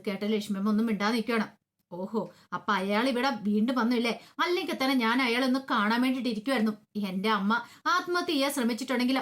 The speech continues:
അയാൾ ഒറ്റ ഒരുത്തൻ കാരണം ആ വേണു. അയാളെ ഞാൻ വെറുതെ വിടാൻ പോകുന്നില്ല. എന്ത് ചെയ്യണമെന്ന് എനിക്ക് നന്നായിട്ടറിയാം."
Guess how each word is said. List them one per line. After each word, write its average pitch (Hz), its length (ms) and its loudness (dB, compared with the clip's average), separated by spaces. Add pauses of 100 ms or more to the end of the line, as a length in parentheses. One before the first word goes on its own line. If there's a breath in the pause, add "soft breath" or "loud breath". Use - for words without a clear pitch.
(140)
അയാൾ 202 320 0
ഒറ്റ 247 280 -2
ഒരുത്തൻ 262 300 0
കാരണം 247 340 2
ആ 190 100 0
വേണു. 208 380 0 (360 loud breath)
അയാളെ 202 240 -2
ഞാൻ 240 160 0
വെറുതെ 202 280 0
വിടാൻ 240 260 2
പോകുന്നില്ല. 226 360 0 (460 loud breath)
എന്ത് 185 240 -8
ചെയ്യണമെന്ന് 226 320 0
എനിക്ക് 214 300 0
നന്നായിട്ടറിയാം." 214 680 0